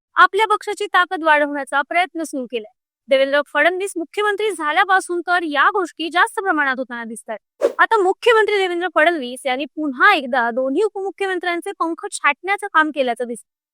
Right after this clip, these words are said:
पण ते कसं? देवेंद्र फडणवीस यांनी एकनाथ शिंदे आणि अजित पवार यांचे पंख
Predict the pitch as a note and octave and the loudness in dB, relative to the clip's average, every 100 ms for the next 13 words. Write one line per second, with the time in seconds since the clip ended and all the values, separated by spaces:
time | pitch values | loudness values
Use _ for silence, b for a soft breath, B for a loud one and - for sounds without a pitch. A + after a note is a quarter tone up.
0 | _ _ _ _ A4 G4+ G4 G#4+ G#4+ - | _ _ _ _ -2 0 -2 2 0 2
1 | G4+ G4+ A#3 C4 C4+ D4 - C#4+ F#4+ D4+ | -2 -2 2 4 4 0 2 2 4 0
2 | D#4 - D4 G4 G4 E4 F#4 A#4 - G#4 | -4 -4 -2 0 -2 -2 2 2 0 -6
3 | G#4 G#4+ G4+ G4+ _ F#4+ G#4 A#3+ A#3 C4+ | -4 -4 -4 -4 _ 4 6 6 2 -2
4 | C#4 G4+ - F4 | -6 -8 -6 -4